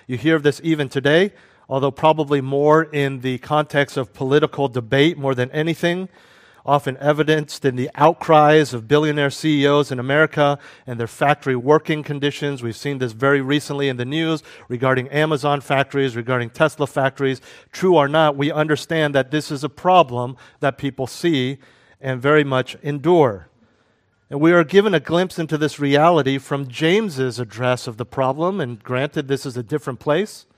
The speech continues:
This is two thousand years ago. And he starts by getting their attention with the phrase, "Come now."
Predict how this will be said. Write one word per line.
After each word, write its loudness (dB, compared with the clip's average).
This -6
is -14
two -4
thousand 0
years -2
ago. -8
And -2
he 4
starts 4
by 2
getting 4
their 6
attention -2
with -4
the -4
phrase, 0
"Come 4
now." -4